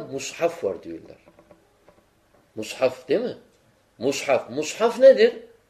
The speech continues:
Aslında Kur'an Allah'ın kitabıdır. Ben Kur'an'ı ezberlemişim. Köşkümdedir diyelim. Bu Kur'an'ı ezberlemiş. Ama ben diyemem mushaf ezberlemiş.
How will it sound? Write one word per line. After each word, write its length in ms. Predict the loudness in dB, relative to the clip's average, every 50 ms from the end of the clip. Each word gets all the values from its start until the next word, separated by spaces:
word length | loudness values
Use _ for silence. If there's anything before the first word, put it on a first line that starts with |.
| _ _ _ _ _ _ -2
Aslında 420 | -2 -2 -2 -2 0 4 4 4 6
Kur'an 300 | 4 4 4 4 4 2
Allah'ın 340 | 4 6 6 6 6 4 2
kitabıdır. 560 | 0 2 6 6 6 6 6 -2 -12 -14 -20 _ _ _ _ _ _ _ _ _ _ 6
Ben 200 | 6 6 6 6
Kur'an'ı 420 | 0 0 2 4 4 4 4 4
ezberlemişim. 840 | 2 0 2 6 6 6 8 6 2 2 0 -2 -6 -8 -14 -14 -12 -6
Köşkümdedir 800 | -4 -4 -4 -4 -6 -10 -8 -6 -4 -4 -4 -6 -8 -14 -14 -12
diyelim. 260 | -10 -10 -10 -10 -14 -20 _ _ _ _ _ _ _ _ _ _ _ _ -10
Bu 100 | -8 -6
Kur'an'ı 360 | -2 0 2 4 4 4 4
ezberlemiş. 640 | 2 0 0 -2 -2 -2 -2 -6 -10 -10 -18 -20 -20 _ _ _ _ _ _ _ _ -6
Ama 260 | -4 0 0 2 2 2
ben 200 | 2 2 0 0
diyemem 320 | 2 2 4 4 2 0
mushaf 480 | 0 -4 -6 -8 -8 -6 -6 -6 -4 -4
ezberlemiş. 680 | -6 -4 -4 -6 -6 -6 -6 -8 -10 -12 -16 -20 -20